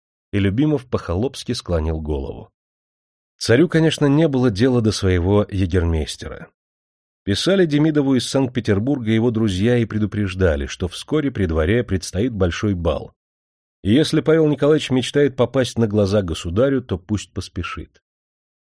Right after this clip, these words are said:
Ко всему этому Демидову на Урале надоело, и он заторопился к отъезду.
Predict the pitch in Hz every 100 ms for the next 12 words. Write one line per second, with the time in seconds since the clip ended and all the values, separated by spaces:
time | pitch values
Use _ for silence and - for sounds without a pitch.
0 | - 104 - 131 175 - 151 156 147 143
1 | 104 90 113 139 127 127 107 92 85 107
2 | 98 98 92 90 80 69 - - _ _
3 | 107 156 165 120 123 95 82 98 92 85
4 | 85 82 80 71 - -